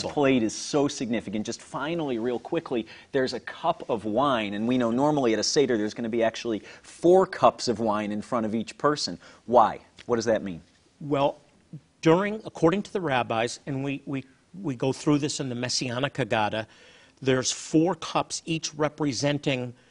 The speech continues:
Speaker 1: a different phase. First one is the cup of sanctification.
Speaker 2: Okay.
Speaker 1: We're set apart. And l-, let me, let me hold
Speaker 2: Sure.
Speaker 1: that up and, and also mention there's a Hebrew prayer. Not that, n-,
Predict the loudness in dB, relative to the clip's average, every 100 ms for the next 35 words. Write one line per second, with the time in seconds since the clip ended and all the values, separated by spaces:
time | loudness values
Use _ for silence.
0 | _ _ 0 2 2 0 -6 -2 -2 0
1 | -6 -8 0 2 4 2 -2 -4 -4 _
2 | _ -2 0 0 -2 -4 -4 -8 -8 -8
3 | -6 -4 -4 -4 -10 -10 -4 0 2 2
4 | 0 -6 -10 -10 -10 -8 -6 0 0 0
5 | 0 0 0 -6 -6 -10 -14 -8 -4 -2
6 | -2 -2 -2 0 0 2 2 2 -2 -8
7 | -8 -8 -8 -10 -6 -4 -4 -4 -4 -4
8 | -4 -6 -8 -14 -20 _ -6 -4 -2 0
9 | 0 0 -2 -4 -4 -4 -6 _ _ _
10 | _ _ _ _ -4 -4 -4 -6